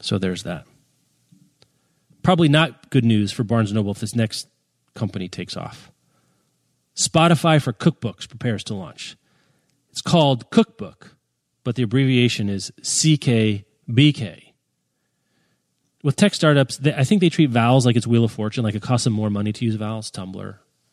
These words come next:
Tinder, Grindr, whatever. It's okay. Just, just use Cookbook. I don't know. Be your best cook. Rebecca and I were talking on Slack when this first came out, saying we both would find, we,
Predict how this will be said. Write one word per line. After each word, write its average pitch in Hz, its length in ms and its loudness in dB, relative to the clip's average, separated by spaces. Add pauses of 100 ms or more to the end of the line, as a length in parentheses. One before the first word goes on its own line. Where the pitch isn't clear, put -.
(160)
Tinder, 92 420 -6 (200)
Grindr, 92 380 -8
whatever. 90 380 -12 (540)
It's - 120 -6
okay. 98 240 -4
Just, - 260 -4
just - 180 -2
use 147 140 0
Cookbook. - 440 -14
I 110 60 -6
don't 82 140 -10
know. - 140 -20 (840)
Be 165 100 4
your 160 200 2
best 117 280 -4
cook. 110 140 -10 (320)
Rebecca 196 280 0
and 220 60 0
I 208 40 0
were 185 60 0
talking 165 180 -2
on 139 80 -2
Slack 135 280 -2
when 117 100 -2
this 110 100 -2
first - 280 0
came 143 120 0
out, 127 120 0
saying 135 140 0
we 135 60 4
both 233 360 0
would 175 120 -4
find, 147 340 -4
we, 135 140 -6